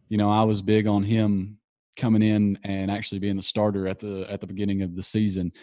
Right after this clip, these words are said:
So seeing him get, get to actually play a game would at least make me feel a little, little better about, uh, you know, my thoughts on him coming into the season.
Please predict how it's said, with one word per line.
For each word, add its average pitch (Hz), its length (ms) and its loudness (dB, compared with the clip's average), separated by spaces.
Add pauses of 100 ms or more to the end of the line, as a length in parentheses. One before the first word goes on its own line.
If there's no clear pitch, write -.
(240)
So 107 180 -4 (360)
seeing 127 320 2
him 110 500 2
get, 113 260 -4
get 113 120 -2
to 107 120 -8 (140)
actually 107 340 -4
play 120 280 0
a 104 60 2
game 107 480 2
would 95 100 -2
at 95 120 -4
least 101 220 -6
make 101 160 -6
me 98 120 -6
feel 101 180 -6
a 95 80 -2
little, 95 220 -6 (260)
little 117 260 2
better 101 300 0
about, 98 520 -6
uh, 92 360 -6 (720)
you 98 80 -2
know, 90 180 -2
my 95 180 0 (100)
thoughts 101 340 0
on 95 160 2
him 95 480 0 (100)
coming 95 260 0
into 90 200 -6
the 87 100 -10
season. 87 340 -6